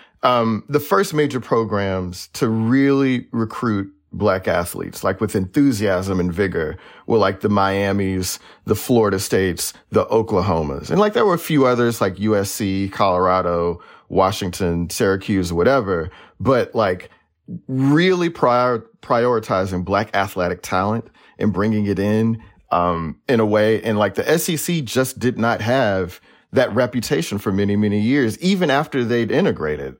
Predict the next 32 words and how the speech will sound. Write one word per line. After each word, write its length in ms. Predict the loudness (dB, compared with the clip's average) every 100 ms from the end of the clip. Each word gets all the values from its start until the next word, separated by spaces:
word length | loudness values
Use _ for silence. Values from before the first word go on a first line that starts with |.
| -2
Um, 400 | 0 0 -2 -2
and 160 | -2 2
they 80 | 2
were 140 | 2
not 280 | 2 2 0
a 60 | 0
dominant 460 | -2 0 0 -2
league 520 | -2 0 0 -2 -6 _ -20 _ _
for 140 | -2
much 260 | 2 2 0
of 60 | -2
my 140 | 0
early 240 | 0 -2
childhood. 400 | -4 -2 -2 -2
So, 120 | -2 -2
like, 220 | -2 -4
you 140 | -16
could 120 | -12 0
go 160 | 0
from, 340 | 0 -2 0 0
you 60 |
know, 300 | 0 0 -4 -8
the 80 | -8
time 320 | -2 -2 -2
that 80 | -2
Bear 220 | 0 0
Bryant 420 | 0 0 -2 -4
steps 300 | -4 -4 -2
down 260 | -2 0 0
in 60 |
the 80 | -2
seventies 680 | 0 0 0 -2 -2 -4